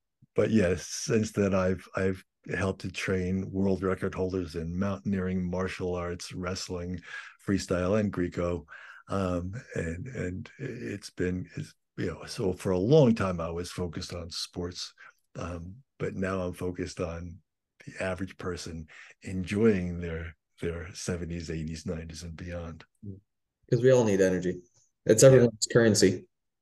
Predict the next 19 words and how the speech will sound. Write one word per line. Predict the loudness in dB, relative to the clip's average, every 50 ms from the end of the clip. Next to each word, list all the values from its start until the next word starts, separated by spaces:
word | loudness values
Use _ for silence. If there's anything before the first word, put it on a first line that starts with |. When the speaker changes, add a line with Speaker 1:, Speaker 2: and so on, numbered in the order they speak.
| _ _ _ -10
Speaker 1:
Yeah. | -8 -8 -8 -10 -14 -14 -14 -14 _ _ _ _ _ _ _ _ _ _ -10 -10
Yeah. | -10 -10 -4 -2
Speaker 2:
I | 4 4
did, | 4 4 6 6
I | 8 8
did | 10 10
not | 10 8 8 8
know | 6 8
that | 8 8
about | 8 8 6 6 4 2
you, | -2 -6
so | 0 2 4
you | 4 6
learned | 6 4 4
something | 2 -2 -2 0 0
new. | 0 0 0 -2 -4
That's | -6 -4 2 2
Speaker 1:
<laughs> |
Speaker 2:
awesome. | 2 2 2 -2 -10 -12